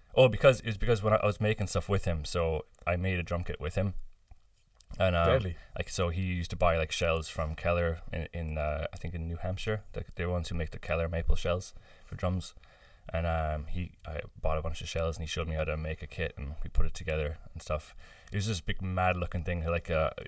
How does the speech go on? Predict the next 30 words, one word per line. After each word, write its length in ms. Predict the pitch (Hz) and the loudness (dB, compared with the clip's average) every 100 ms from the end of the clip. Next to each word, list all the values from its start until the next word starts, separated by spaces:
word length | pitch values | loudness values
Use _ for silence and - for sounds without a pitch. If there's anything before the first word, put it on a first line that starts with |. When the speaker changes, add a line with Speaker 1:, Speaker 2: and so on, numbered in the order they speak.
| - | -10
Speaker 1:
it 80 | 104 | -6
was 100 | 101 | -4
kinda 180 | - 95 | -2 2
painted 360 | 92 95 95 90 | 6 6 4 0
like 180 | 85 | 0
a, 320 | 90 82 80 - - - - - | 2 2 0 -2 -14 -20 -20 -8
a 80 | 76 | -4
black 320 | - 85 - - | 2 2 0 -4
glitter 320 | 87 87 95 | -4 0 0
with, 200 | 92 85 | 0 -4
like, 180 | 82 - | -6 -8
these 240 | 85 - - | -10 -10 -10
red 380 | 90 90 90 80 | -2 0 0 -2
tribal 400 | - 90 90 87 | -2 0 0 -2
stripes 420 | - - 87 - | -2 -2 -2 -2
<laughs> 20 | |
going 160 | - 104 | 2 6
on 100 | 160 | 6
the 60 | 156 | 6
sides 380 | - 190 165 254 | 8 10 10 10
of 280 | 220 - | 10 8
it. 140 | 208 - - - - | 8 4 4 -6 -8
<laughs> 320 | - 180 175 - | -6 -6 -4 4
Speaker 2:
Deadly. 400 | 135 165 92 87 | 8 8 6 4
Speaker 1:
Oh, 140 | 113 | 6
it 20 | 110 | 6
was 120 | 107 | 4
ridiculous 460 | 107 107 - 92 98 | 2 2 2 -2 0
looking, 240 | 95 | -2
but 80 | 98 | 4